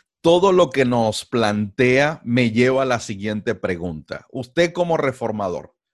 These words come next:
lo consideramos un reformador, ¿cuáles son los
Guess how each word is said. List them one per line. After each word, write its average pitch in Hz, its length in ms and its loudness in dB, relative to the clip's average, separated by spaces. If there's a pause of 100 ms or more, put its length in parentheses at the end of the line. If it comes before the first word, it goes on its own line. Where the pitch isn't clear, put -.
(140)
lo 107 140 -6
consideramos 117 720 -4
un 123 120 -6
reformador, 95 760 -8 (560)
¿cuáles 170 400 0
son 175 420 -2 (260)
los 139 480 0